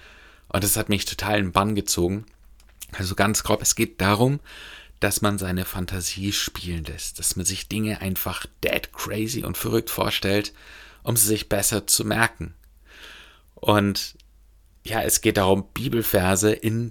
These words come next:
Bildsprache, in fantasievolle Bilder zu übersetzen. Da wird dann zum Beispiel das Gebet zu einem Gebet, also zu einem Bett mit vier menschlichen Beinen, was dann wild herumhüpft.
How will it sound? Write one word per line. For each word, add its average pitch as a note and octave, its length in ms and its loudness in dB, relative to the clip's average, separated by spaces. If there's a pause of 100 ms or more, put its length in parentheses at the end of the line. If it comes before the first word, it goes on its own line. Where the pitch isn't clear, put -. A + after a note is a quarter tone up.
Bildsprache, F#2 1000 2
in A2 260 -4
fantasievolle F#2 1120 0
Bilder G2 600 2 (520)
zu - 320 2
übersetzen. - 800 0 (1400)
Da G2+ 140 6
wird A2+ 120 6
dann A#2 120 4
zum G2 220 0
Beispiel G2 680 0 (280)
das - 180 2
Gebet G#2+ 580 2 (120)
zu - 140 -4
einem F#2 260 2
Gebet, G2+ 640 4
also G#2 240 2
zu - 160 2
einem F2 180 0
Bett A2 240 2
mit F#2+ 140 -2
vier A2+ 200 2
menschlichen F#2+ 540 0
Beinen, G2 360 4 (380)
was - 200 -2
dann F#2+ 260 4
wild G2+ 300 2
herumhüpft. F#2+ 640 4